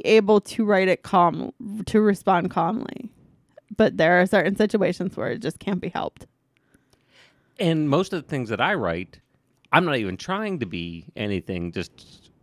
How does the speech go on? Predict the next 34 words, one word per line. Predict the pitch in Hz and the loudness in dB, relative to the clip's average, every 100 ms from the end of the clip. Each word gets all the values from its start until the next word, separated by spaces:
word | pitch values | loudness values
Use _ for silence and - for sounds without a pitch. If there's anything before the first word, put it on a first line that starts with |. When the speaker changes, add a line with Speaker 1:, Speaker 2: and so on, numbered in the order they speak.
| - | -10
Speaker 2:
convey | - 110 120 | -6 -2 -2
information, | 110 95 104 95 95 - 87 87 | -2 -4 -6 -6 -6 -8 -12 -10
and | 101 92 | -12 -8
people | 104 - 92 | -8 -8 -10
assume | 85 101 90 | -8 -8 -8
I'm | 87 | -8
being, | 85 80 80 104 _ _ _ _ _ _ _ _ _ _ _ _ _ - | -8 -10 -10 -14 _ _ _ _ _ _ _ _ _ _ _ _ _ -10
I'm | 101 98 | -6 -4
writing | 90 85 80 | -6 -6 -10
with | 78 _ _ - | -12 _ _ 2
Speaker 1:
Because | 247 240 202 | 6 6 6
of | |
your, | 190 - 190 | 0 -2 -4
because | 214 254 226 | 4 6 8
you're | 240 | 8
you, | 233 240 226 | 8 8 8
people | 220 220 | 4 4
just | 214 214 214 | 4 2 0
assume | - - 220 240 262 | -4 2 6 8 8
that | 262 | 6
you're | 240 233 226 214 208 - | 2 4 4 2 -2 -6
Speaker 2:
I | |
don't | 202 | 2
Speaker 1:
writing | 220 233 240 240 | 6 8 8 6
as | 233 | 8
if | 233 - | 6 6
you're | 269 | 6
annoyed. | 247 240 240 240 247 - _ _ _ _ _ _ 156 | 6 4 4 4 2 0 _ _ _ _ _ _ -6
Speaker 2:
Well, | 208 180 190 | -2 -2 -2
yeah, | 202 120 95 123 | -2 -2 -4 -2
but | 139 156 139 _ 120 139 - _ _ - _ _ _ _ _ _ - | 2 4 2 _ _ -20 -20 _ _ -20 _ _ _ _ _ _ -10
I | 196 | -4
don't | 180 | -2
know. | 101 90 | -2 -4